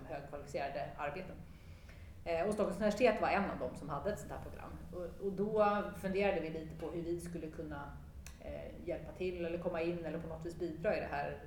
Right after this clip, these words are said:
otroligt viktiga och behjärtansvärda projektet. Jag tycker att det är verkligen,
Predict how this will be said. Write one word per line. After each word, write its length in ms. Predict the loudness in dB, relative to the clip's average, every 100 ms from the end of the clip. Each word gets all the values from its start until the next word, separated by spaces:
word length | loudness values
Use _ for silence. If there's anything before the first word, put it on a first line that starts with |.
| -12 -12
otroligt 760 | -2 2 2 0 -6 -10 -12 -10
viktiga 380 | -10 -6 0 2
och 100 | 2
behjärtansvärda 580 | 0 -2 -4 -4 -4 -4
projektet. 420 | -6 -10 -10 -4
Jag 100 | -4
tycker 160 | -4 -4
att 60 |
det 240 | -2 -2 -2
är 60 |
verkligen, 400 | -4 -4 -6 -6